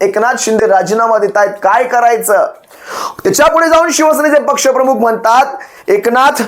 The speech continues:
तुम्हाला हे मंत्रिपद या भारतीय जनता पक्षाने दिलेलं नाही, हे शिवसेनेने दिलेलं मंत्रिपद आहे, हे या शिवसैनिकांनी दिलेलं मंत्रिपद आहे,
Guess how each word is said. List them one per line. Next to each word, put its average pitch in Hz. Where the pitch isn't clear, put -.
तुम्हाला 240
हे 214
मंत्रिपद 240
या 208
भारतीय 269
जनता 254
पक्षाने 233
दिलेलं 233
नाही, 226
हे 214
शिवसेनेने 196
दिलेलं 180
मंत्रिपद 175
आहे, 160
हे -
या 277
शिवसैनिकांनी 285
दिलेलं 277
मंत्रिपद 262
आहे, 196